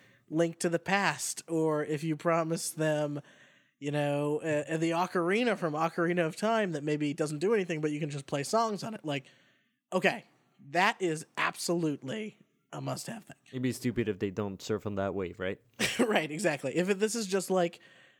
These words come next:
Speaker 1: a cool new piece of armor, if this is horse armor all over again, right? No one cares. Next, hard mode can't just be everything's harder.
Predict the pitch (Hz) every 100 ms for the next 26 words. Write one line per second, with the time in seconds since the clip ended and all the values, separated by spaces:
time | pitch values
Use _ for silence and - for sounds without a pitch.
0 | _ - 151 190 185 180 185 170 165 160
1 | 160 - 170 156 156 147 143 143 143 139
2 | - 147 165 165 151 - 165 156 147 139
3 | 135 135 135 151 143 139 131 123 135 -
4 | 143 131 - - - _ _ _ _ _
5 | _ _ _ _ _ 160 185 135 - -
6 | - - _ _ _ _ 202 220 240 233
7 | 269 311 - _ _ _ _ _ _ _
8 | _ - 247 254 254 214 214 190 190 185
9 | 143 135 135 _ _ _ _ _ _ _
10 | _ 156 165 165 147 - 135 127 -